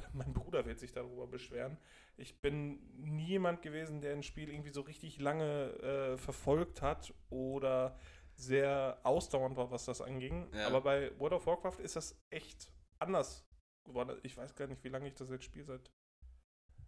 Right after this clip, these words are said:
Speaker 1: seit einem halben Jahr?
Speaker 2: Ich weiß auch nicht, wann das
Speaker 1: Ir-,
Speaker 2: angefangen
Speaker 1: ir-,
Speaker 2: hat.
Speaker 1: irgendwie
Speaker 2: Plötzlich hat's
Speaker 1: sowas.
Speaker 2: wieder angefangen.
Speaker 1: Also ich spiele das halt mit, äh, mit Kollegen und meinem Bruder und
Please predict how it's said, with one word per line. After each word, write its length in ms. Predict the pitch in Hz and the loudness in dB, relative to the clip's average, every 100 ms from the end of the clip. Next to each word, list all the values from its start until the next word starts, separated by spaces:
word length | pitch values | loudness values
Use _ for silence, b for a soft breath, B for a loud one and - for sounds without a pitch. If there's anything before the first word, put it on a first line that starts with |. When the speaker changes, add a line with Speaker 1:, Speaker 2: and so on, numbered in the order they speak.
| - - | -16 -12
Speaker 1:
seit 100 | 127 | -10
einem 120 | 127 | -8
halben 200 | 135 139 | -6 -6
Jahr? 340 | 127 139 233 - - - - _ - - - - - | -4 -4 -4 -8 -20 -20 -20 _ -18 -18 -20 -20 -10
Speaker 2:
Ich 160 | 98 104 | -8 0
weiß 180 | 107 101 | 0 0
auch 100 | 107 | -4
nicht, 140 | 98 | -4
wann 100 | 95 | -4
das 100 | 95 | -2
Speaker 1:
Ir-, 40 | 151 | 2
Speaker 2:
angefangen 160 | 185 190 202 | 2 4 4
Speaker 1:
ir-, 40 | |
Speaker 2:
hat. 60 | 208 | 6
Speaker 1:
irgendwie 60 | 190 | 8
Speaker 2:
Plötzlich 320 | 151 156 156 | 8 8 10
hat's 100 | 156 | 10
Speaker 1:
sowas. 60 | 147 | 10
Speaker 2:
wieder 80 | 135 | 8
angefangen. 420 | 120 110 - 95 b b | 6 2 -4 -12 b b
Speaker 1:
Also 140 | 139 | 0
ich 100 | 175 | 0
spiele 180 | - 190 | 0 2
das 140 | 185 175 | 4 6
halt 280 | 170 - | 4 2
mit, 420 | 156 151 156 - - | -2 -2 -2 -8 -4
äh, 360 | 139 139 139 135 | 0 0 -2 -4
mit 180 | 139 - - - | -8 -12 -20 -16
Kollegen 500 | - 143 151 160 156 | -8 -4 -2 -2 -2
und 120 | 147 139 | -2 -2
meinem 160 | 135 | -2
Bruder 540 | 143 180 190 180 160 143 | -2 2 6 6 4 0
und 320 | 147 147 | -2 -6